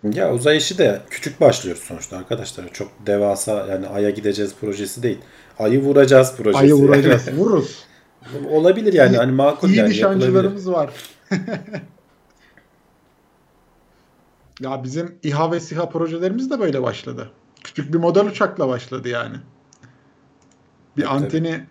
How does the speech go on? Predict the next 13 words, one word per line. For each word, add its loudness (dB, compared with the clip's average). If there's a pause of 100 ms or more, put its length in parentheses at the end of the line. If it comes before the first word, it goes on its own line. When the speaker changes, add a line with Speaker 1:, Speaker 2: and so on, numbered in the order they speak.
(200)
Speaker 2:
anteni -2
dışarıdan -2
alıyoruz 0
deyip -4 (520)
ondan -2
sonra, -2
e, -8 (920)
burada -4
İHA 2
yapıldı. -2 (260)
Yurt -6
dışına -4
satıldı. -6